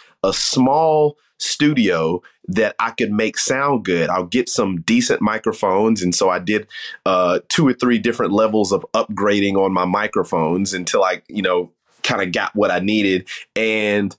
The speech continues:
um, but largely I was trying to use plugins. But then I would see guys that I look up to, like Dylan,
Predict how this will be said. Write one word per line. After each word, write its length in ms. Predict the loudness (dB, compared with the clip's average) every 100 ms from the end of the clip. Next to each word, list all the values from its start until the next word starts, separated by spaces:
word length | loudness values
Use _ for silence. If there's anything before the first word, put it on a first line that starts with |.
| -20 -10 -2
um, 580 | 0 2 2 2 0 -4 -4
but 180 | -2 2
largely 540 | 2 2 0 -2 -2 0
I 100 | 0
was 160 | 0
trying 280 | 0 -2 -2
to 60 | 0
use 260 | 2 0
plugins. 720 | -2 0 0 0 -4 -6 -10 -12 -16 -20 -20 -20 _ _ 0
But 340 | 4 4 0 _ _ _ _ _ _ _ _ _ -8
then 400 | -2 2 2 0
I 120 | 0 0
would 160 | 0
see 260 | 0 0 0
guys 680 | 2 0 0 0 0 -2 -6 -6
that 220 | 0 0
I 80 | 2
look 280 | 0 2
up 180 | 0 0
to, 220 | -2 -2 0
like 380 | 0 -2 -4
Dylan, 460 | 0 2 2 -2